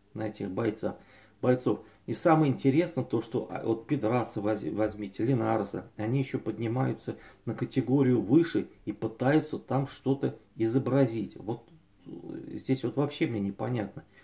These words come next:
Но если ты в легкой весовой категории ничего не можешь, ну куда ты лезешь выше?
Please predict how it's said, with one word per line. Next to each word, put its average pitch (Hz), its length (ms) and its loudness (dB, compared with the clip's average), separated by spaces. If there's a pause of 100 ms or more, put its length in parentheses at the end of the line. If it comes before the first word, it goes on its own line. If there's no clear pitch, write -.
(380)
Но 131 80 4
если 143 220 0
ты 160 120 6
в 143 80 4
легкой 160 340 6
весовой 127 360 0
категории 127 500 0
ничего 107 320 -6
не 101 120 -4
можешь, 107 380 -8
ну 110 100 -6
куда 135 280 -4
ты - 140 0
лезешь 117 400 2
выше? 131 440 0